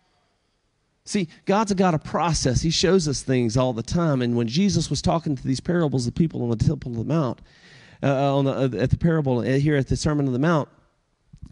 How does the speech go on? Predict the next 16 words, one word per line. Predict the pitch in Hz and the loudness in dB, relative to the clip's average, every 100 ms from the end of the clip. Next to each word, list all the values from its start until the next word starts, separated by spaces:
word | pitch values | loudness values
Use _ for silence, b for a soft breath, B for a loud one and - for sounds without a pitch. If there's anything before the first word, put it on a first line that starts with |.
| B B B | B B B
he's | 190 208 | 0 2
showing | 254 240 | 4 4
them | 226 202 | 4 2
the | |
big | 165 202 - | 2 2 4
picture. | 220 - 156 | 2 4 2
Hey, | 170 190 | 2 4
if | 143 | 2
you | 143 | 0
wanna | 160 208 | 2 4
be | 214 | 2
the | 185 | 0
light | 180 196 190 | 4 4 4
of | 160 | 0
the | |
world, | 147 180 139 87 | 2 2 2 -2